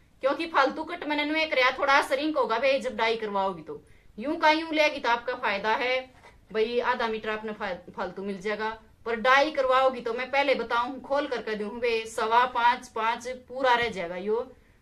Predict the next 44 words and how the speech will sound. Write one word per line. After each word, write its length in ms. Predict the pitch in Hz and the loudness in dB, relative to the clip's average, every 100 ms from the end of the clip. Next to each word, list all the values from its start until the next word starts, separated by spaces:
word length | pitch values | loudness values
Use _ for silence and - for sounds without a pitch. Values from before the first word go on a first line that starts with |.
| _ | _
थारा 220 | 494 220 233 | 0 2 2
जितना 280 | 247 254 247 | -2 -2 0
पांच 300 | 262 269 269 | 0 -2 -2
का 120 | 262 | -2
होना 180 | 233 208 | -2 -4
चाहिए 260 | 202 226 226 | -6 -2 -2
उससे 260 | 226 220 | -2 -4
ज्यादा 280 | 208 208 202 | -2 -2 -2
रहेगा 300 | 208 180 143 | -4 -6 -10
ये। 180 | - - _ _ _ _ - - | -18 -20 _ _ _ _ -18 0
और 140 | 440 262 | 2 2
कौन 220 | 330 311 | 0 2
सा 220 | 302 311 | 4 4
भी 80 | 320 | 4
कलर 240 | 302 277 247 | 0 0 0
करा 240 | 254 240 | 0 0
लो 160 | 240 277 | 2 2
बे, 380 | 269 262 269 - 208 | 4 2 0 -4 -2
हजार 320 | 220 240 269 | 4 4 4
रुपए 240 | 330 285 | 2 4
rate 240 | 262 226 196 | 4 2 -2
है 80 | 175 | -10
इसका, 240 | - 151 151 _ _ - | -10 -16 -16 _ _ 0
Pure 220 | 247 285 | 4 4
की 140 | 294 302 | 0 -8
चीज 300 | 277 277 220 | -6 -6 -4
है 80 | 208 | -4
ये, 260 | 220 147 - - - - - _ - _ _ - _ _ _ | -6 -10 -16 -20 -20 -20 -20 _ -20 _ _ -20 _ _ _
बार 220 | 185 247 262 | 2 4 6
बार 220 | 285 294 | 6 6
नहीं 120 | 262 | 2
मिलती 340 | 220 226 240 | -4 -6 -2
है, 200 | 233 269 - - _ _ _ _ - | 0 0 -4 -14 _ _ _ _ -4
Pure 260 | 233 262 269 | 4 4 4
की 120 | 277 277 | -4 -10
चीज 280 | 254 220 | -8 -8
है 80 | 240 | -8
कति। 280 | 240 - 262 | -8 -6 -6
इनके 420 | 269 - 262 254 | -6 -8 -2 0
design 340 | 240 262 269 277 | 0 -2 0 2
देख 200 | 233 208 | 0 0
लो, 100 | 214 | -2
ये 120 | 233 | -2
भी 200 | 254 | -2